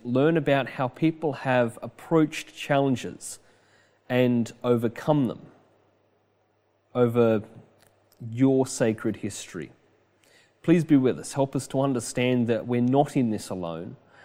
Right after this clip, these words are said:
and by no means is this new under the sun, but that you're always going to be with us and you're going to give us the same opportunities to overcome that you always have. Be with us. In Jesus' name we pray. Amen.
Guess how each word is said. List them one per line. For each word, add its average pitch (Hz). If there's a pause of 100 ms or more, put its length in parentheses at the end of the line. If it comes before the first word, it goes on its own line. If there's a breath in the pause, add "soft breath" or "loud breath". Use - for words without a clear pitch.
(220 soft breath)
and 120
by 127
no 123
means 135
is 107
this -
new 117
under 104
the 95
sun, 87
but 87
that 104
you're 110
always 127
going 110
to -
be 101
with 107
us 170
and 113
you're 107
going 110
to -
give 110
us 110
the 104
same 135
opportunities 110
to -
overcome 110 (680 soft breath)
that 101
you 90
always 101
have. - (1120)
Be 123
with 107
us. -
In 110
Jesus' 117
name 92
we 90
pray. 107 (260)
Amen. 92